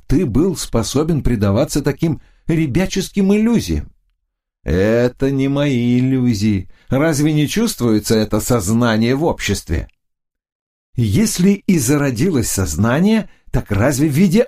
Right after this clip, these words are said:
атома, которого человеческий глаз различить не может, да и в воздухе, зараженном миазмами, этот атом мгновенно погибнет? Нет.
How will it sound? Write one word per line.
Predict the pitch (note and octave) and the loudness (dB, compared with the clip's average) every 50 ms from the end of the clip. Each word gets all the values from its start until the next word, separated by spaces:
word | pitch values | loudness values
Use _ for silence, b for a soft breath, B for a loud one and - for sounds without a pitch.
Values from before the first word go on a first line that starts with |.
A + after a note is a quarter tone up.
| - _ | -2 _
атома, | - G#3 A3+ G#3+ F3 - - C#3+ D3 C#3+ - | -2 0 0 0 0 -2 -2 -2 -2 -2 -2
которого | - D3 - E3+ D#3+ D#3+ D#3 D3+ | -2 -2 0 0 0 0 0 0
человеческий | - - C#3+ E3 E3 E3 D#3+ - D#3+ D3+ - - - E3 | 0 0 0 0 0 0 0 0 -2 -4 -4 -4 -4 -4
глаз | D#3 C3+ B2+ C3+ D3 D#3+ D#3 C#3+ - C3 | -2 0 0 2 2 2 0 -2 -2 -2
различить | C3 D#3 C#3 A2+ C3+ D#3 D3+ - F3 F3 - - - | -2 -2 -2 -2 -2 -2 -2 -2 -2 -4 -2 -2 -2
не | C#3 C3+ B2+ | 0 0 2
может, | B2+ C#3+ F#3 G#3+ A3+ G3 B3 - - - - _ _ _ _ _ | 2 2 2 2 2 0 0 -2 -4 -10 -20 _ _ _ _ _
да | - B2+ B2 | -2 0 0
и | B2+ A2+ A2 | 2 0 -2
в | F#2+ | -2
воздухе, | E2+ E2 F2+ G2 C3+ E3 D3 D#3+ A3+ - - A3 F3+ B B B B | -2 -2 0 0 0 0 0 -2 -2 0 2 0 0 B B B B
зараженном | B A2+ G2 A2 C#3+ C#3 D3 C#3 G#2 D3 D3+ C#3 B2 B2+ B2 A#2+ | B -2 0 0 0 0 0 0 0 0 0 2 2 2 2 2
миазмами, | A2+ A2 A2 A#2+ D3 D3+ C3 F3 G3+ G#3 G#3+ G#3 - - - | 2 2 2 0 0 -2 -2 -2 -2 0 0 -2 -2 -4 -6
этот | A2+ B2+ B2+ - D3 C#3+ - - - | -6 -4 -2 -2 -4 -4 -6 -8 -6
атом | A2+ A#2+ - - D3 C#3+ C3 B2 - | -4 -4 -2 -2 -2 -2 -4 -6 -4
мгновенно | - C3+ B2 A2 B2+ B2+ A#2+ G#2+ F#2+ B2+ D3+ D3 C#3 C#3+ C3 | -4 -2 0 0 2 2 2 2 2 0 0 0 0 -2 -2
погибнет? | - D3 E3 D#3 F3+ A3 - - G2 D2 - - - - _ _ _ _ _ _ _ _ _ _ _ | -2 -2 -2 0 0 -2 0 0 -2 -4 -4 -8 -14 -20 _ _ _ _ _ _ _ _ _ _ _
Нет. | - F#2+ C3 - C#3+ - - - - | -2 0 0 0 -2 -4 -8 -18 -20